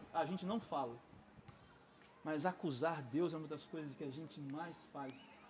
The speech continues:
Cara, eu acho que esse é o lugar do pântano. Porque o pântano também é uma árvore. Porque o pântano dá umas folhinhas. Porque o pântano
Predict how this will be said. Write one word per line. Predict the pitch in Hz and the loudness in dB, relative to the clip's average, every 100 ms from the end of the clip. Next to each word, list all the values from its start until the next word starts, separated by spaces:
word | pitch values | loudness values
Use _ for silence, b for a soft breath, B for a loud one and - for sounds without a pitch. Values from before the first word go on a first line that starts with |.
| - - - - - - - - - - - - - - - - - - - - - - - - | -16 -16 -18 -18 -18 -18 -18 -20 -20 -20 -20 -18 -18 -18 -16 -16 -18 -18 -18 -18 -18 -18 -20 -6
Cara, | 202 175 | 0 2
eu | 175 | 0
acho | 180 - | -2 -4
que | - 175 | 0 4
esse | 170 180 185 | 4 4 2
é | |
o | |
lugar | 180 156 160 | 2 0 0
do | 175 | -2
pântano. | - 147 139 135 127 - | -2 -2 0 -6 -8 -6
Porque | 165 196 | 2 6
o | 185 | 6
pântano | 185 185 196 190 | 6 2 2 2
também | 190 185 | 2 2
é | |
uma | 185 196 | 2 4
árvore. | 160 156 147 139 - - - - - - - - - - - - - - - - | 4 2 0 -10 -14 -20 -20 -20 -20 -18 -16 -16 -16 -18 -18 -18 -18 -18 -12 -6
Porque | 143 180 | 2 4
o | 170 | 6
pântano | 175 180 175 | 6 6 4
dá | 165 | 4
umas | 165 156 | 4 2
folhinhas. | - 160 151 160 156 - - - - - - - - - - - - - - - - - | 2 2 2 -2 -4 -8 -16 -18 -18 -18 -18 -18 -18 -18 -18 -20 -20 -20 -18 -18 -6 -2
Porque | 147 180 | 4 4
o | 165 | 4
pântano | 185 196 190 185 175 147 120 | 4 4 4 4 4 2 0